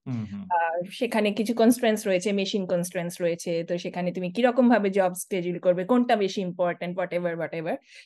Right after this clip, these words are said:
Speaker 2: সেরকম অনেক scheduling, রিসোর্স অ্যালোকেশন প্রবলেমে ওই আমাদের ওই কনস্ট্রাকটিভ ভার্সন was very helpful। So that was one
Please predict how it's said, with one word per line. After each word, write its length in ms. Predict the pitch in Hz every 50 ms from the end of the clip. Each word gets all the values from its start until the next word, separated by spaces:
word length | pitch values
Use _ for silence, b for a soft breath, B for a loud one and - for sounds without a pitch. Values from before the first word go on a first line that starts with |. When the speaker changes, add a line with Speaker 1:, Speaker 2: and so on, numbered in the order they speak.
| B
Speaker 2:
সেরকম 320 | - 269 269 269 285 269 247
অনেক 280 | 226 233 254 285 294 -
scheduling, 800 | 277 233 226 - - 233 214 208 202 220 226 226 226 240 240 226
রিসোর্স 240 | 196 - 220 202 196
অ্যালোকেশন 500 | 214 190 190 190 190 196 - 233 208 202
প্রবলেমে 520 | - 208 185 170 175 185 190 254 381 427
ওই 340 | 320 208 190 190 185 185 202
আমাদের 320 | 202 185 185 180 196 190 190
ওই 120 | 190 190
কনস্ট্রাকটিভ 600 | 190 202 190 175 180 - 185 180 - 254 240 185
ভার্সন 360 | 196 190 175 175 - 196 190
was 140 | 180 185 180
very 260 | 180 170 165 160 170
helpful। 460 | 170 156 120 107 - _ _ 147 - - - b b b b b b b -
So 100 | 277 233
that 260 | 233 240 247 247 247
was 160 | 269 269 269 269 262
one 420 | 240 226 214 220 220 220 220